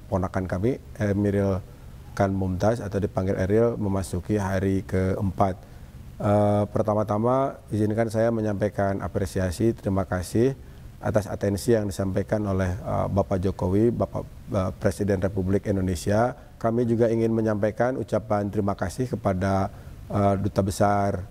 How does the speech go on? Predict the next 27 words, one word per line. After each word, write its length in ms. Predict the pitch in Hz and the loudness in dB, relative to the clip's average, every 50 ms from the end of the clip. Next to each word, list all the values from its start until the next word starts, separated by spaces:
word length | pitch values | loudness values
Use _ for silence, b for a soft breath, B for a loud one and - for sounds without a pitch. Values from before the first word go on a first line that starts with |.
| - - - - 107 | -16 -14 -6 -2 0
Indonesia 560 | 101 101 98 98 98 95 - 107 104 104 104 | 2 2 2 2 0 0 2 4 4 4 4
di 320 | 95 90 98 98 92 87 | 2 0 0 0 0 0
Swiss, 560 | - - - 123 110 117 139 - - - - | -2 2 4 4 4 4 0 -4 -8 -16 -14
eh, 320 | - - 110 101 98 98 - | -8 -4 -2 0 0 -2 -2
Pak 320 | - 98 98 98 - - - - - - - - - | 0 0 0 0 -2 -4 -8 -14 -18 -16 -16 -14 -6
Profesor 560 | - 107 104 - - 101 - - 104 104 104 | -2 -2 0 0 0 -2 0 2 2 2 2
Mulyaman 480 | 101 101 104 101 101 101 98 101 98 | 2 0 2 2 2 2 2 0 0
Hadad, 320 | 85 90 95 101 113 120 120 - B B B B B B B B B - - - | 0 -2 2 2 2 2 2 -2 B B B B B B B B B -14 -6 -2
beserta 560 | 110 95 104 101 - 107 98 - 110 107 101 | 0 2 2 2 2 0 0 2 2 2 2
jajarannya 560 | 104 104 92 104 98 101 98 98 101 110 117 120 117 | 2 0 0 2 2 2 2 2 2 2 2 2 2
yang, 220 | 107 101 101 98 98 101 104 - - | 0 0 0 -2 -2 -4 -6 -8 -8
eh, 240 | - - 98 98 98 98 - | -6 -4 -2 -2 -4 -4 -2
terus-terusan 720 | - 110 110 - - 107 110 107 - - 120 127 135 135 | 0 0 0 2 2 2 2 2 4 2 2 2 4 2
membantu 880 | 131 123 117 110 107 104 101 101 101 98 - - 113 123 131 135 143 151 B B B B B B B - - | 0 0 2 2 2 0 0 -2 -4 -4 -2 0 2 2 2 2 0 -2 B B B B B B B -8 -4
memberikan 480 | 107 107 104 101 101 104 98 - 104 101 | -2 0 0 2 2 0 0 0 0 0
layanan 400 | 104 104 101 101 101 101 101 95 | 2 2 2 2 0 0 -2 -2
konsuler 640 | - 98 98 - 101 98 107 113 117 120 120 107 101 | -2 -2 -2 0 0 2 4 4 4 2 0 -2 -2
kepada 320 | - 104 98 92 104 - | -2 -2 -2 -2 -4 -4
keluarga 320 | - - 107 98 98 101 | -2 -2 -2 0 0 -2
kami 320 | - - 101 104 113 117 107 | 0 0 0 0 2 0 0
yang 80 | 104 | 0
ada 80 | 98 95 | -2 -2
di 80 | 95 95 | -4 -2
sana, 400 | - 92 92 101 110 120 131 - B B B B B B - - | -2 -2 0 2 0 0 0 -4 B B B B B B -16 -10
sehingga, 600 | - - 113 107 107 104 104 107 107 107 113 117 120 120 - 113 | -2 0 2 4 4 4 2 2 2 4 4 4 2 2 0 0
eh, 160 | 110 107 104 | 0 -2 -2
terlayani, 640 | - - 101 104 104 104 104 104 101 107 120 127 | -2 -2 0 0 2 2 2 0 0 2 0 0